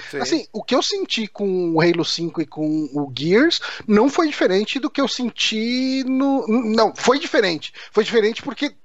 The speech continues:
Speaker 2: foi a mesma coisa, só que sem impacto.
Speaker 1: Exato,
Speaker 2: Porque
Speaker 1: foi... até hoje eu não terminei
Speaker 2: É.
Speaker 1: o Gears quatro.
Speaker 2: Cara,
Speaker 1: Cara,
Speaker 2: eu, o
Speaker 1: e,
Speaker 2: Gears
Speaker 1: tipo
Speaker 2: quatro eu terminei, tipo, no... eu fiquei no... no, eu comecei o segundo ato e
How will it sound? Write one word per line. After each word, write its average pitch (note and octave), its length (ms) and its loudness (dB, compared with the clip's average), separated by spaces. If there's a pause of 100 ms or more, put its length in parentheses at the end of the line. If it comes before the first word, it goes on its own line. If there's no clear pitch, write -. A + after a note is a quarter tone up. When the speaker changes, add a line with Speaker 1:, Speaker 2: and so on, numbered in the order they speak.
(140)
Speaker 2:
foi A3 140 4
a A3 40 4
mesma B3+ 240 0
coisa, C4 420 0 (180)
só B3 180 -8
que - 100 -18
sem C4 140 -8
impacto. C4 520 -10 (240)
Speaker 1:
Exato, G#3+ 400 -4
Speaker 2:
Porque G3+ 180 6
Speaker 1:
foi... F3+ 260 4
até A3 240 4
hoje A#3+ 260 6
eu G3+ 40 0
não G3+ 100 -6
terminei G3+ 340 0
Speaker 2:
É. - 20 -4
Speaker 1:
o D#3 80 -6
Gears D#3 180 -8
quatro. D#3 380 -6 (140)
Speaker 2:
Cara, C4+ 300 4
Speaker 1:
Cara, F3 80 2
Speaker 2:
eu, F3+ 120 4
o - 60 -4
Speaker 1:
e, - 20 -
Speaker 2:
Gears A#3 220 0
Speaker 1:
tipo - 100 -12
Speaker 2:
quatro A3 240 4
eu A#3+ 40 -12
terminei, C4+ 340 -4
tipo, - 180 -12
no... C4 160 -4
eu F#3+ 280 -4
fiquei G#3+ 240 -4
no... A3 180 2
no, G3 880 -2
eu E3+ 100 0
comecei A3 380 4
o A#3+ 40 0
segundo B3+ 480 0
ato F#3 400 2
e D3 420 -8